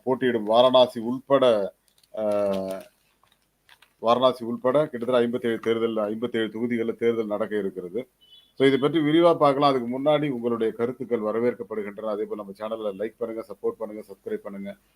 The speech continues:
உங்கள் நண்பர்களுக்கு மறக்காம ஷேர் பண்ணுங்க. சரிப்பா, இந்த ஐம்பத்தேழு தொகுதிகள்ல பாஜகவிற்கு சாதகமாக இருக்கக்கூடிய விஷயங்கள் என்ன? மக்கள் வந்து, இப்ப பிரதமர் வந்து தியானத்துல இருக்காரு, இந்த தியானத்துக்காக ஓட்டுகள் பல மடங்கு விழப்போகிறதா?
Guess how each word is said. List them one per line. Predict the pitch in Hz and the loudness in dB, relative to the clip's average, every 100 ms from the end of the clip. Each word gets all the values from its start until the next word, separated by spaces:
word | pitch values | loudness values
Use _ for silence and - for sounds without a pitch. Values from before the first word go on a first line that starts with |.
| _ | _
உங்கள் | - 135 139 | -6 0 2
நண்பர்களுக்கு | 120 120 123 117 117 | 2 0 0 0 -2
மறக்காம | 104 110 104 107 | -2 -2 -4 -4
ஷேர் | 95 92 | -4 -4
பண்ணுங்க. | 92 90 85 87 _ _ _ _ - | -6 -16 -18 -20 _ _ _ _ 4
சரிப்பா, | 131 143 127 | 6 8 6
இந்த | 113 | 8
ஐம்பத்தேழு | 117 156 185 165 135 | 6 6 6 8 8
தொகுதிகள்ல | 135 139 151 131 113 135 143 - _ 107 | 6 2 4 4 4 2 0 -6 _ 8
பாஜகவிற்கு | 135 170 196 190 175 147 143 | 10 12 10 8 8 6 4
சாதகமாக | 147 131 131 135 135 135 127 | 2 4 4 2 2 2 2
இருக்கக்கூடிய | 120 113 107 110 110 | -2 -4 -10 -6 -4
விஷயங்கள் | 107 98 107 101 95 | -4 -4 -4 -2 -4
என்ன? | 90 95 - _ _ - | -6 -14 -16 _ _ -2
மக்கள் | 123 - 165 | -2 4 6
வந்து, | 139 135 | 6 2
இப்ப | 151 123 | 0 -2
பிரதமர் | 113 127 147 143 | 0 0 2 2
வந்து | 127 120 139 131 110 101 95 | 2 2 2 2 0 -4 0
தியானத்துல | 113 143 147 123 | 4 4 2 0
இருக்காரு, | 104 107 98 104 - _ _ 107 | 0 -2 -4 -6 -10 _ _ -4
இந்த | 110 117 | 2 4
தியானத்துக்காக | 143 160 139 143 139 | 4 2 0 2 0
ஓட்டுகள் | 120 143 147 127 117 95 92 - _ | -2 -2 -2 0 -2 -4 -12 -20 _
பல | - 120 | 4 6
மடங்கு | 139 147 156 147 | 6 6 6 6
விழப்போகிறதா? | 127 123 117 104 104 98 101 | 6 4 2 2 2 2 -2